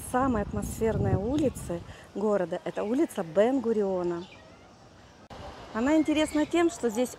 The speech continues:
очень много кафе и ресторанов, которые предлагают различную кухню.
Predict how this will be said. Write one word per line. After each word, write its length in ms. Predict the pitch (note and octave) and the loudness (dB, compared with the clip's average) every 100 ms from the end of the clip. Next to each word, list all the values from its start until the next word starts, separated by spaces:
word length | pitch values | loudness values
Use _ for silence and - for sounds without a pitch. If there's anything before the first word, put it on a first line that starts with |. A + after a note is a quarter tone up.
| - | 0
очень 420 | C4+ C4+ - A3 | 4 4 2 -2
много 560 | A3 A3+ A3 F#3+ F#3 F#3 - - - | 0 0 0 2 0 -2 -12 -20 -8
кафе 460 | A3 G#3+ - D4+ C#4+ | -6 -4 -2 0 0
и 20 | |
ресторанов, 640 | B3 - A3 G#3 F#3+ F3 | -2 -4 0 0 0 -4
которые 380 | B3+ - C#4+ C#4+ | -4 0 0 0
предлагают 640 | C4+ C#4 C4+ C4 D#4 C#4 - | 0 0 0 4 4 2 -2
различную 680 | A#3 B3 C4+ C4 - G3+ F#3+ | -4 -2 -2 -4 -4 -4 -4
кухню. 540 | - F#3 - E3 E3 | -4 -8 -6 -8 -8